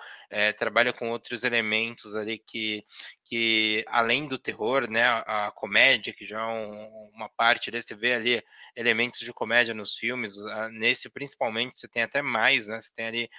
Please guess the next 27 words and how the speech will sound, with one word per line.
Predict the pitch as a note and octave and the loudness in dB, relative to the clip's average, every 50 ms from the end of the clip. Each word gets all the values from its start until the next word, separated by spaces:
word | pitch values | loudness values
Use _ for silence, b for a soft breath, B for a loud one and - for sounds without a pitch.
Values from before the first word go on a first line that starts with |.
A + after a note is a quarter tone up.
| B B B B | B B B B
um | - A#2 A2 A2 | -8 -6 -4 -2
personagem | - B2 A2 - - A#2 A2+ A#2 A#2+ A2+ A#2 A#2 - | 0 0 0 0 0 2 4 4 4 2 0 -4 -10
que | - - A2 | -10 -6 -2
ele, | A2+ A2+ A2+ A2 G#2+ G2+ B B B B B - | 0 2 2 0 0 -4 B B B B B -10
ele | A2+ A#2 | -8 -8
tem | A#2 - C#3 C3+ D3 | -2 0 2 4 4
até | D3+ - D#3 | 4 2 0
um | D3+ D3+ | 0 0
papel | - - C#3+ C3 - - C3+ C3+ C#3 | 2 2 2 2 2 2 0 2 2
de | C3 C3 | 2 0
alívio | B2+ B2 B2+ A#2 A#2 A#2+ - | 0 0 0 -2 -4 -8 -8
cômico | _ C3 B2+ C3 - C#3 | _ -10 -10 -8 -10 -14
de | B2 - | -12 -8
certa | - - A#2+ A2+ A2 - A#2 | -6 -4 -4 -4 -4 -8 -10
forma, | - - - - G#2 G#2+ A#2 B2+ B2+ A#2 A2+ G#2+ G#2+ | -12 -12 -10 -4 0 2 2 2 2 0 -2 -6 -8
você | G#2 - - A2 | -8 -8 -8 -8
tem | - _ - A#2+ B2 B2+ B2+ | -10 _ -10 -8 -8 -6 -6
esses | B2 A#2 - - A#2 A2 - - B B B B B B - | -6 -6 -6 -6 -6 -4 -4 -4 B B B B B B -4
elementos | A#2+ B2 A#2+ A#2+ A#2+ B2 - - A#2+ A2 | -2 2 4 4 4 4 2 -6 -6 -2
ao, | A#2+ A#2 A2+ A#2+ - | -2 -2 -2 -2 -2
ao | A2 A2 | -4 -4
longo | A2 A2 A2+ A2+ A2 | -2 -2 -4 -6 -8
do | A2 G#2 | -12 -14
filme | - - - A#2 A2+ G#2+ | -16 -16 -14 -10 -8 -6
ali, | G2+ G#2+ B2 B2+ | -6 -6 -6 -6
tem | - C3 B2+ | -4 -6 -6
um, | C3 B2+ B2 A#2+ A#2+ A2+ | -4 -6 -8 -8 -10 -12